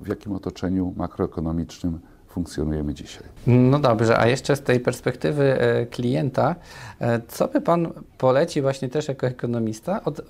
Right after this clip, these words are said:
Speaker 2: nau-, nauczenia się zarządzania finansami? Bo wiele osób mamy z podwórka i tak dalej, widzimy, że choćby nie wiem ile zarabiali, zwiększają te, e, zarobki, ale też wydatki dalej, e, podnoszą do góry, co oznacza na końcu, że praktycznie nic nie oszczędzają. Co mają, to wydają przysłowiowo. I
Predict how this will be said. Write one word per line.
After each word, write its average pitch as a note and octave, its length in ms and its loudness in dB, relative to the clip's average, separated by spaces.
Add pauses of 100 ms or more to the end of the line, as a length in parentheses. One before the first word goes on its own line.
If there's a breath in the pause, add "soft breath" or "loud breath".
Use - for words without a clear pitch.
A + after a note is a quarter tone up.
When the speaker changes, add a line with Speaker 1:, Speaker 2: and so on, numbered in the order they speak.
(160)
Speaker 2:
nau-, D3 360 2
nauczenia C#3+ 520 0
się E3 240 -2
zarządzania D3+ 460 -2
finansami? C#3+ 560 0
Bo A#2 120 0
wiele F3 300 2
osób E3 340 0 (160)
mamy C3+ 500 2 (340 loud breath)
z - 120 -14
podwórka C#3 640 2
i C3 80 0
tak B2+ 200 -2
dalej, B2+ 260 0
widzimy, E3 400 -4
że D#3+ 440 -2
choćby D3 360 -2
nie E3 100 0
wiem E3+ 180 -2
ile D3 160 2
zarabiali, C#3 480 2
zwiększają C3+ 580 -2
te, C3+ 440 0 (140)
e, A#2 60 0
zarobki, B2+ 460 2
ale D#3+ 220 0
też E3+ 200 -2
wydatki D#3 500 -2 (260 loud breath)
dalej, F3+ 380 0
e, D3+ 340 0 (540 loud breath)
podnoszą D#3+ 440 2
do D3 120 2
góry, E3+ 240 0 (100)
co - 160 0
oznacza E3 320 0
na D#3 100 -4
końcu, F3 280 -6
że E3 100 -6
praktycznie E3+ 420 -6
nic D#3+ 100 -4
nie D#3+ 100 0
oszczędzają. C3 480 2
Co E3+ 120 -4
mają, F3 240 0
to - 120 0
wydają B2 360 2
przysłowiowo. A2 580 -4
I A#2+ 200 -4